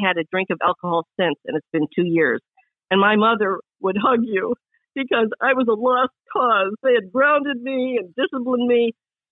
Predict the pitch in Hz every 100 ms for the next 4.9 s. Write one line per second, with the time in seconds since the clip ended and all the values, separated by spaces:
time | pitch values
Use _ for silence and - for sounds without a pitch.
0 | _ 214 208 196 190 185 220 233 202 -
1 | _ - 254 226 123 _ _ _ _ _
2 | - 185 170 190 185 180 156 - 190 180
3 | 156 156 160 170 165 - 160 156 170 160
4 | 160 160 147 151 151 139 - 156 -